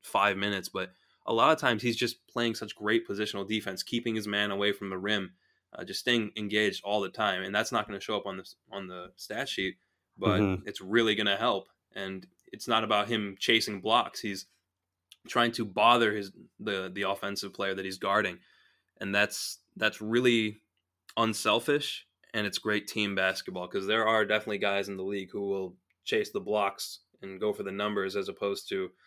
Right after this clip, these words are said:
Speaker 1: just playing good positional defense. So I, you never expect that from Isaiah.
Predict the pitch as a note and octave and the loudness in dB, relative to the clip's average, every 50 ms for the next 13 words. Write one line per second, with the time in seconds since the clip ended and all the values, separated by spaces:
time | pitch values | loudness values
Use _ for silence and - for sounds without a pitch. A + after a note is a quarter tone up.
0 | _ _ _ _ _ _ _ - - - - - A2+ A2 G#2+ G#2 G2 F#2 G#2+ G#2 | _ _ _ _ _ _ _ -18 -16 -16 -8 -4 -2 0 0 0 0 2 4 4
1 | G2+ F#2+ - _ - A2 G2 G2+ G2+ G2+ - G2+ F#2+ F#2 F#2 G2 G2+ F#2 - F#2 | 4 2 -2 _ -4 -4 0 0 0 0 -2 -4 -6 -6 -4 -6 -6 -6 -6 -8
2 | F#2 F2+ - - F#2 F#2 F2+ F2+ F2+ - _ _ - - G2+ G2+ G2+ G2 - - | -8 -8 -8 -8 -6 -6 -6 -8 -10 -14 _ _ -4 -2 0 0 -2 -4 -8 -12
3 | G2+ G#2 G#2+ G#2+ A2 A2 A2 G#2+ G#2 G2+ - - G#2+ G2+ - G2+ F#2+ - - F#2+ | -8 -6 -2 0 0 2 2 2 2 2 0 -2 -2 -2 -2 -2 -4 -4 -4 -6
4 | F#2+ F#2 F#2+ F#2 G2 G2 G2+ F#2+ F2+ F2+ | -6 -6 -4 -2 0 0 0 0 -2 -4